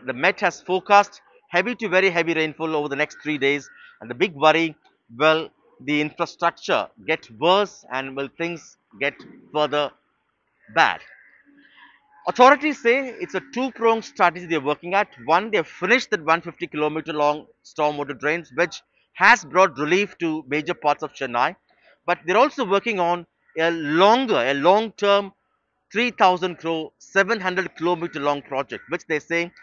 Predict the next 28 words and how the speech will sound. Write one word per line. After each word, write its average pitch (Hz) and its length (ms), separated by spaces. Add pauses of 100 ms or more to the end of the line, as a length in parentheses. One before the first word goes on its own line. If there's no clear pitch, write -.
(240)
will 143 120
address 143 480
these 151 180
issues 175 440
both 170 300 (360)
in 139 60
the 139 60
northern 160 400
part 147 360 (240)
and 139 120
southern, 139 360 (380)
southern 143 380 (360)
part 143 120
of 139 80
Chennai 135 260
as 117 120
well. 113 180 (400)
But 151 120
for 147 180
residents 185 520
here, 170 240 (320)
at 143 140
the 180 80
moment, 165 420 (160)
it's 135 200
certainly 147 460 (220)
a 110 60
nightmare. 180 600